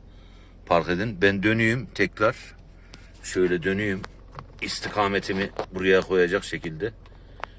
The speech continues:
Şöyle şuradan bir döneyim. Bakın şurada güzel bir köprü var. Şöyle güneşli bir yere.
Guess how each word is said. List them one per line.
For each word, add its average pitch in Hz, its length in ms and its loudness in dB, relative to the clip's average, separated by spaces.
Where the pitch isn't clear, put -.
Şöyle 82 260 -10
şuradan 82 440 -8
bir 69 60 -10
döneyim. 85 380 -6
Bakın 82 200 -8
şurada 87 300 -6
güzel 82 340 -6
bir 82 40 -12
köprü 85 400 -8
var. 80 180 -6
Şöyle 104 120 -6
güneşli 107 1200 -4
bir 98 120 -2
yere. 90 320 0